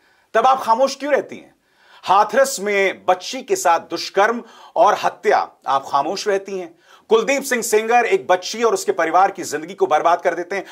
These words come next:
आप खामोश रहती हैं। दिल्ली के अंदर दलित बच्ची के साथ दुष्कर्म और हत्या, आप खामोश रहती हैं। मगर आप तभी मुंह खोलती हैं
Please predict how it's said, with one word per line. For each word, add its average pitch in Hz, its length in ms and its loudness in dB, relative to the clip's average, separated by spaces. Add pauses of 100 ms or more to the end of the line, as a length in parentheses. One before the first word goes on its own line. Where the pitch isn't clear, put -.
(140)
आप 156 200 4
खामोश 180 400 -2
रहती 190 260 -2
हैं। 180 200 -10 (420)
दिल्ली 240 260 0
के 247 120 -2
अंदर 220 380 2 (140)
दलित 214 420 0
बच्ची 185 280 -2
के 196 80 0
साथ 196 240 4
दुष्कर्म 196 480 0
और 180 140 2
हत्या, 190 280 0
आप 233 280 4
खामोश 220 440 4
रहती 196 320 0
हैं। - 180 -20 (580)
मगर 196 180 4
आप 269 340 4
तभी 233 200 4
मुंह 285 160 2
खोलती 208 460 0
हैं 139 360 -6